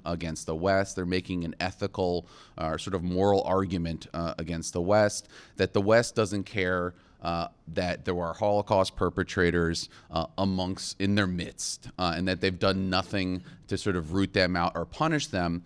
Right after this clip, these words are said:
Whereas we, the Soviet Union, uh, have punished everybody who committed crimes during the Second World War. And so these trials are actually then linked, uh, to a larger propaganda effort where you see,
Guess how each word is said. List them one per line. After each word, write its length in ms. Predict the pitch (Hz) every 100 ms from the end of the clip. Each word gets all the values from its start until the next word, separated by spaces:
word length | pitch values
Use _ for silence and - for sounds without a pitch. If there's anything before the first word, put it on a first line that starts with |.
| - -
Whereas 380 | 104 104 92 87
we, 560 | 92 165 208 139 120 131
the 100 | 104
Soviet 500 | - 120 98 95 87
Union, 640 | 92 170 190 101 85 85 87 - - 87
uh, 220 | 87 85
have 500 | 101 90 92 85 - - _ -
punished 500 | 117 117 107 - - -
everybody 640 | 135 139 120 104 98 98
who 120 | 98
committed 420 | 95 98 92 90 76
crimes 480 | 95 87 85 82
during 260 | - 85 82
the 80 | 82
Second 380 | 87 82 80 78
World 200 | 78 78
War. 460 | 80 82 67 - - - - -
And 140 | 104
so 140 | 123
these 200 | 113 113
trials 540 | - - 147 165 151 113
are 60 | 110
actually 280 | 110 107
then 200 | 101 101
linked, 720 | 95 92 98 127 110 - - - - -
uh, 220 | 95 90 -
to 240 | - 117 104
a 40 |
larger 540 | 98 104 113 123 117
propaganda 800 | 107 110 101 95 82 101 107 104
effort 340 | 76 90 92 73
where 160 | 90
you 220 | 92 92 95
see, 580 | - 104 104 98 92